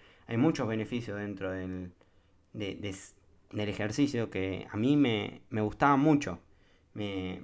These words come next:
me mantenía en pleno. Entonces, creo que eso es lo más importante, el tener un porqué, hacerlo al mismo horario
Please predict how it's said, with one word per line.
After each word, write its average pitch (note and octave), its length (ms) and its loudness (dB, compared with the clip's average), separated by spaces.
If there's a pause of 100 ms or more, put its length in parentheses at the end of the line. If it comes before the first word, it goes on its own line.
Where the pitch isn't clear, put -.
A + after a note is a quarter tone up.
(140)
me G#2+ 280 -4
mantenía G#2+ 440 -2
en G#2+ 120 -2
pleno. B2 300 -2
Entonces, G#2 560 -6 (580)
creo - 180 -2
que B2 140 4
eso B2 180 -2
es G2 40 -2
lo G2+ 80 -2
más G#2 180 0
importante, F#2+ 540 -4
el F2+ 140 -8
tener D3+ 240 -4
un C3+ 100 -2
porqué, D3+ 500 -4 (460)
hacerlo D3 360 2
al B2+ 100 4
mismo C#3+ 320 4
horario C3+ 460 4